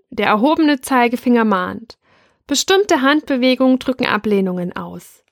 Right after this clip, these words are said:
laden ein oder beschwichtigen. Man kann sich im Alltag immer wieder selbst beobachten, was man mit seinen Händen gerade tut.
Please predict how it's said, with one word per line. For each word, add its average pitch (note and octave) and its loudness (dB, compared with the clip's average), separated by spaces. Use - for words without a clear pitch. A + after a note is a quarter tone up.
laden A3 2
ein D4+ 0
oder D4 2
beschwichtigen. G#3+ -4
Man C4+ 2
kann F4+ 0
sich F4+ -2
im A#3+ 4
Alltag C4+ -2
immer D#4 2
wieder B3+ 2
selbst B3 0
beobachten, A3+ -2
was C#4+ -2
man F#4 4
mit D4 2
seinen A3+ 2
Händen C4 2
gerade A3 -2
tut. - -16